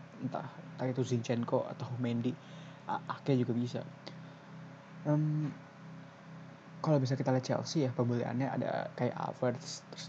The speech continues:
juga ada kiper si Edouard Mendy, ada si siapa namanya, eh,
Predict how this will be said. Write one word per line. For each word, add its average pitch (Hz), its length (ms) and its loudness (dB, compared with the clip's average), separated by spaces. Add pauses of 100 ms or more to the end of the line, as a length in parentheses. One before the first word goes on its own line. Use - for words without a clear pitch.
juga 120 240 2
ada 117 320 0
kiper - 320 -2 (320)
si - 320 -4 (160)
Edouard 123 480 0
Mendy, 120 320 0 (1200)
ada 120 400 6
si 117 480 2
siapa 123 560 0 (480)
namanya, 127 400 0 (600)
eh, 50 840 -2